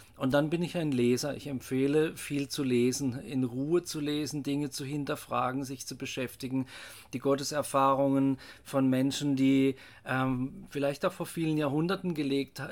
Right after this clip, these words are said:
gelebt haben, aber die die gleiche Sehnsucht nach Gottes Gegenwart in sich getragen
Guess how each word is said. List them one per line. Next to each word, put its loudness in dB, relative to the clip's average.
gelebt -2
haben, -4
aber 0
die -4
die -4
gleiche -2
Sehnsucht -2
nach -6
Gottes -6
Gegenwart -2
in -4
sich -8
getragen -4